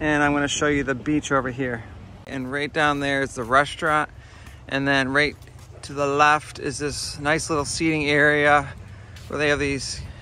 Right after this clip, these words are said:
couches and sofa, sofa chairs, and, and then at night they do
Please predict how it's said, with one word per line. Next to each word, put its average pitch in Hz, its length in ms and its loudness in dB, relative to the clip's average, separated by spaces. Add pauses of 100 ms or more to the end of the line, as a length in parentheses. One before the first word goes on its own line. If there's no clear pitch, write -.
(160)
couches 156 760 2
and 110 260 -8 (760)
sofa, 156 640 0 (1300)
sofa 165 400 0
chairs, 160 760 2
and, 117 300 -6 (840)
and 135 100 -4
then 147 120 2
at 143 120 -2
night 151 360 0
they 135 120 0
do 143 400 0